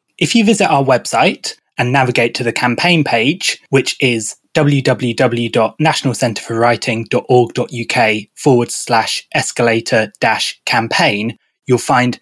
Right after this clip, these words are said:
more information about Escalator, links to case studies,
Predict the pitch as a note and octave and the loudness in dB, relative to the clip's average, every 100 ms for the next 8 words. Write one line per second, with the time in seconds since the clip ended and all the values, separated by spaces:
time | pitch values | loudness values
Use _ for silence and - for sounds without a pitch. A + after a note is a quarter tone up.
0 | _ D3+ G3 G3 C3+ B2+ A#2 C3 A#2 A#2 | _ 2 4 2 0 0 0 0 0 0
1 | B2 - B2 A#2+ - A#2+ A2+ D#3 F#3 - | -2 -2 0 0 2 0 2 2 2 0
2 | - C#3 B2 - B2+ B2 A#2 A2+ | -4 0 -2 0 0 0 -2 -6